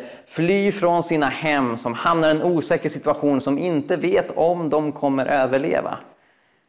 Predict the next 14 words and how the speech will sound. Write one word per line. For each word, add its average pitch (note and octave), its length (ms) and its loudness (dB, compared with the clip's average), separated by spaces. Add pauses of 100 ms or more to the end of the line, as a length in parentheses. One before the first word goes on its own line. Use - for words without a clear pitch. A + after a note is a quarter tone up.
(1080)
Men B2+ 560 -4 (240)
när F3 380 0
människor B2 760 0 (300)
kommer D#3+ 500 0
till A#2+ 280 -2
ett A#2 160 -2
land A#2 440 -2 (760)
som C3 260 0
människor B2 400 0
flyr A#2 600 -8
till A#2 340 -4 (380)
istället A#2 360 -6
för G#2+ 140 -8
från, - 460 -12